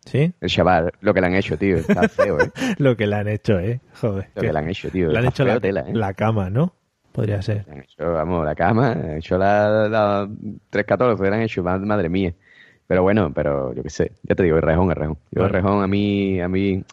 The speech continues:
Speaker 2: yo simpatizo con el Rejón. Yo me iría a tomarme unas Coca-Colas con el Rejón.
Speaker 1: Vale, unos Coca-Colas, qué ricas.
Speaker 2: Unos Coca-Colas.
Speaker 1: Eh, Blanca,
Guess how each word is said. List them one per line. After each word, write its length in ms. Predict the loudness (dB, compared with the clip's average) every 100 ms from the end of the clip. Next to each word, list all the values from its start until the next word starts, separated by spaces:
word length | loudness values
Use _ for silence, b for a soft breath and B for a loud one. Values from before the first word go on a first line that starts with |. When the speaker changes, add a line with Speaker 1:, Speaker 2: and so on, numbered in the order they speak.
| _
Speaker 2:
yo 80 | -4
simpatizo 460 | -2 -2 0 0 0
con 100 | 0
el 60 | 2
Rejón. 180 | 0 0
Yo 80 |
me 100 | 0 2
iría 200 | 2 2
a 20 |
tomarme 300 | 0 -2 -2
unas 140 | -4
Coca-Colas 440 | -2 -4 -2 -6 -6
con 140 | -8
el 40 | -6
Rejón. 240 | -8 -10 -10
Speaker 1:
Vale, 280 | -8 -6
unos 300 | -2 0 0 0
Coca-Colas, 680 | 2 4 4 2 2 -4 0
qué 100 | 2
ricas. 420 | 2 0 -2 -4
Speaker 2:
Unos 140 | -6 -6
Coca-Colas. 580 | -4 -6 -6 -8 -10 -16
Speaker 1:
Eh, 720 | -6 -2 0 0 0 0 0 0
Blanca, 560 | 0 0 0 -2 -4